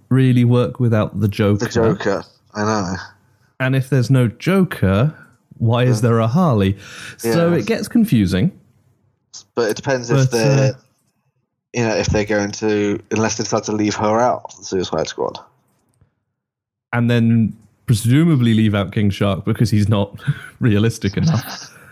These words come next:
Speaker 1: And you have to basically throw together a new Suicide Squad, in which case you're not doing Suicide Squad.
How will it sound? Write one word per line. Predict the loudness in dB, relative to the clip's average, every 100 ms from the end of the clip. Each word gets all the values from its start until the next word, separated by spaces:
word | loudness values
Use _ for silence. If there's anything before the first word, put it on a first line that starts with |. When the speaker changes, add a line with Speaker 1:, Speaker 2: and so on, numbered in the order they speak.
| -12 -2
Speaker 1:
And | 2 2 2
you | 0
have | 0 -2 0
to |
basically | 0 0 0 0 -2 0
throw | 0 0 -2
together | -2 -2 2 2
a |
new | 4 2
Suicide | 2 2 2 0 -2
Squad, | 0 0 0
in | 2 0
which | 0 0
case | -2 0
you're | 2 4
not | 4 2
doing | 2 2 2
Suicide | 2 2 2 0
Squad. | -2 -4 -2 -4